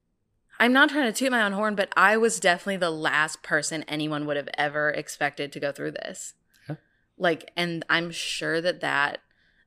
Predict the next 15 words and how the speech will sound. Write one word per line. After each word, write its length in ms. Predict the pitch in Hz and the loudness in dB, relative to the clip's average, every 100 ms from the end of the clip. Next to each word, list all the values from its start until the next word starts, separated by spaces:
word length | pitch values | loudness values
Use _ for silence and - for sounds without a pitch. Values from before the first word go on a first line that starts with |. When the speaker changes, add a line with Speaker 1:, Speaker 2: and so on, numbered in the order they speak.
| _ | _
Speaker 1:
is 100 | 170 - | -6 -4
heavy 460 | - 156 170 160 | -2 -2 -2 -4
and 220 | 151 156 | -4 -6
weird 460 | 143 147 147 147 - _ _ | -4 -4 -4 -6 -12 _ _
to 120 | - 185 | -16 -10
watch. 640 | 226 302 - - - - _ _ _ | -2 -2 -2 -6 -16 -20 _ _ _
Speaker 2:
Hmm. 100 | 95 87 _ _ _ _ _ _ _ _ _ _ _ _ - | -10 -10 _ _ _ _ _ _ _ _ _ _ _ _ -8
Yeah. 280 | 101 82 82 _ _ _ _ _ _ _ _ _ - | -4 -4 -6 _ _ _ _ _ _ _ _ _ 0
Speaker 1:
But, 200 | 330 330 | 0 4
like, 300 | 370 370 - | 2 2 2
but 180 | 370 233 | 2 4
just, 280 | 359 359 359 | 0 0 0
like, 180 | 359 - | -2 0
I'm 200 | 254 262 | 0 0
so, 800 | 220 - - 220 208 269 302 311 | -2 -2 -2 2 4 4 2 -6